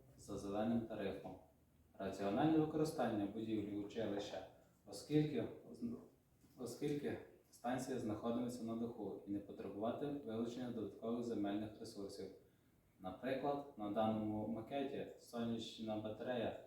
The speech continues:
забезпечує освітленням території училища та стадіону.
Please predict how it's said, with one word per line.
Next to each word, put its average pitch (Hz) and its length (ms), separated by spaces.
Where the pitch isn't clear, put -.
забезпечує 117 640
освітленням 113 500
території 110 720
училища 143 600
та - 100
стадіону. 98 920